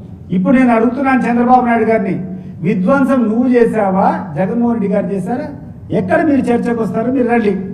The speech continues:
ఆ రోజు పెద్ద ఎత్తున so many రోజులు రోజులు కూర్చొని నువ్వు మాట్లాడావు. ఆ రోజు రెండు రూపాయల నలభై తొమ్మిది పైసలతో సెకీతో ఒప్పందం చేసుకుంటే అది పెద్ద తప్పు,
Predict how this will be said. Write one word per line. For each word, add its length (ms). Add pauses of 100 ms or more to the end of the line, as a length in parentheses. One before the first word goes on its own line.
(920)
ఆ 100
రోజు 260
పెద్ద 220
ఎత్తున 480 (580)
so 60
many 300 (520)
రోజులు 440
రోజులు 260
కూర్చొని 340
నువ్వు 160
మాట్లాడావు. 500
ఆ 40
రోజు 320 (220)
రెండు 180
రూపాయల 340
నలభై 380
తొమ్మిది 680 (160)
పైసలతో 460
సెకీతో 460
ఒప్పందం 400
చేసుకుంటే 440
అది 160
పెద్ద 300
తప్పు, 600